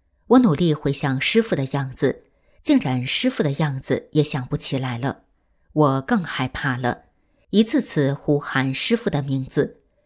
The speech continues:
更加努力地回想师父的样子。在那一刻，我开始向内找。曾经与身边同修，包括其他大法媒体的同修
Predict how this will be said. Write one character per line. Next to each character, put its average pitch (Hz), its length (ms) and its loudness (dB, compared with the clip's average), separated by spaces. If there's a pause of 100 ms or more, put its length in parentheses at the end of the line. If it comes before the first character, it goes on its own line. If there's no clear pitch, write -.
(180)
更 254 160 4
加 240 180 2
努 190 180 0
力 233 180 2
地 139 100 -2
回 139 200 -2
想 135 280 -2
师 208 220 2
父 196 140 -4
的 143 160 -2
样 135 200 -4
子。 - 360 -6 (840)
在 214 140 4
那 214 160 2
一 135 160 -2
刻， 135 400 -2 (260)
我 196 120 4
开 240 180 0
始 170 260 0
向 139 280 -2
内 156 180 2
找。 131 400 -2 (560)
曾 214 180 4
经 262 300 4
与 135 160 2
身 160 220 0
边 180 160 -2
同 135 200 -4
修， 143 340 2 (200)
包 165 140 2
括 156 340 -2
其 - 200 -4
他 175 180 -4
大 196 180 0
法 147 160 -4
媒 143 200 -2
体 160 160 -4
的 135 100 -2
同 135 220 -4
修 139 300 0